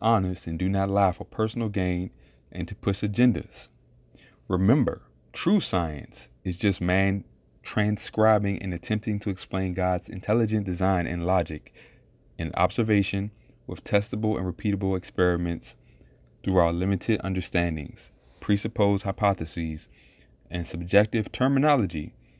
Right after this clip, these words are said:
to describe what we see, which is always subjected to what we've been told.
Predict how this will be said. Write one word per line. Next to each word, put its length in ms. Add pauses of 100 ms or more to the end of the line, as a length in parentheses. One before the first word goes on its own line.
(240)
to 120
describe 480
what 200
we 160
see, 460 (480)
which 180
is 220
always 420
subjected 460
to 100
what 180
we've 180
been 160
told. 480